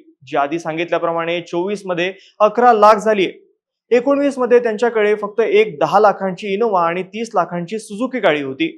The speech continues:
याशिवाय पहिल्यांदा मंत्री झाले तेव्हा त्यांच्याकडे एक किलो सातशे पन्नास ग्रॅम सोनं,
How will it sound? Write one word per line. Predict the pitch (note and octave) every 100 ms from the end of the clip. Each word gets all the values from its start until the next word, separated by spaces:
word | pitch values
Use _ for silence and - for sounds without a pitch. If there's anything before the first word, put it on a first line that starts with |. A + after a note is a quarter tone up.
| _ D3
याशिवाय | C#3+ D#3 D3 D3+
पहिल्यांदा | D3+ C#3 D#3 D#3+
मंत्री | D3+ C#3+ D#3 G3+
झाले | F3 F#3+ E3
तेव्हा | G3 _ - A#3 B3
त्यांच्याकडे | A#3+ A3+ A#3+ A#3 A3+ -
एक | A3 A3
किलो | G#3+ G#3
सातशे | G#3+ F3+ F3 G#3
पन्नास | F3+ F3+ F#3+ E3+
ग्रॅम | F#3+ F#3
सोनं, | F#3 A3 F#3+